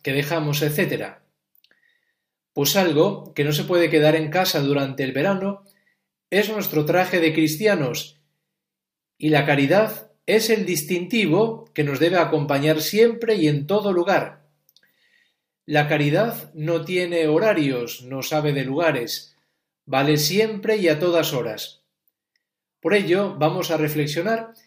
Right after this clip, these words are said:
en un aspecto que nos debe acompañar durante estas semanas de verano. Esta semana nos acompaña en la Santa Misa el Evangelio de San Mateo y concretamente el capítulo siete, que nos invita a reflexionar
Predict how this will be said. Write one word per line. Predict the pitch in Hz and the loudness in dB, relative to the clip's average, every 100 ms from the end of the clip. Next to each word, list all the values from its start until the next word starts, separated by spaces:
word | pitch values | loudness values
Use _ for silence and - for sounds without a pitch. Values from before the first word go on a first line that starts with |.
| _ _ _ - | _ _ _ 0
en | 147 151 | 2 2
un | 214 | 0
aspecto | 202 - 151 143 160 | -2 0 -2 0 -2
que | 147 | -2
nos | 135 | -2
debe | 151 160 | 0 0
acompañar | - 135 135 131 185 214 151 | 0 -4 -4 -2 -2 -2 -4
durante | 143 127 123 120 - 131 127 117 - _ _ _ - | -2 -2 -6 -12 -8 -4 -4 -6 -12 _ _ _ -6
estas | 165 170 190 | -4 0 0
semanas | 165 147 156 156 | 0 0 2 2
de | 143 | 0
verano. | 127 107 101 - _ _ _ _ _ _ _ _ _ _ _ _ _ | -2 -4 -8 -16 _ _ _ _ _ _ _ _ _ _ _ _ _
Esta | 208 - | -8 -4
semana | 226 190 165 151 208 - - - - | -2 0 2 2 0 -4 -16 -20 -10
nos | 151 147 | -4 -2
acompaña | 127 135 127 151 160 160 165 151 123 - | -2 -4 0 2 2 2 2 2 0 -6
en | 147 135 | -6 -2
la | 131 | -2
Santa | 175 175 160 | -2 -2 0
Misa | 147 151 151 | 2 4 4
el | 135 | 0
Evangelio | 127 123 - 139 139 | 0 -4 -4 0 0
de | 131 | 0
San | 135 131 | -4 -6
Mateo | 131 196 202 233 - _ _ _ _ _ _ | -2 0 0 -2 -8 _ _ _ _ _ _
y | 165 151 | 0 4
concretamente | 160 151 202 202 196 226 220 | 4 4 2 2 2 0 0
el | 180 156 | 0 2
capítulo | 151 143 165 156 143 127 | 0 0 -2 0 0 0
siete, | 165 139 135 113 - _ _ _ _ _ | 0 0 -2 -8 -14 _ _ _ _ _
que | - 135 | -6 -2
nos | 139 151 | 0 0
invita | 147 170 190 170 | 2 4 4 2
a | |
reflexionar | 147 147 147 139 - 139 175 214 - | 2 2 0 0 -2 -2 -2 -2 -8